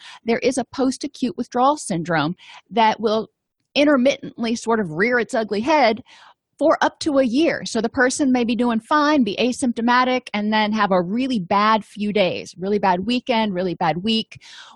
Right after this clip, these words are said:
where they're feeling cravings, where they're feeling lethargic, where they're feeling,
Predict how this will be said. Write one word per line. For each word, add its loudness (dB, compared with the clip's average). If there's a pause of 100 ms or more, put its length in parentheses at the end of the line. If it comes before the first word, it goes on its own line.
where 2
they're 0
feeling -2
cravings, -2
where -4
they're -4
feeling -4
lethargic, -2
where -8
they're -6
feeling, -6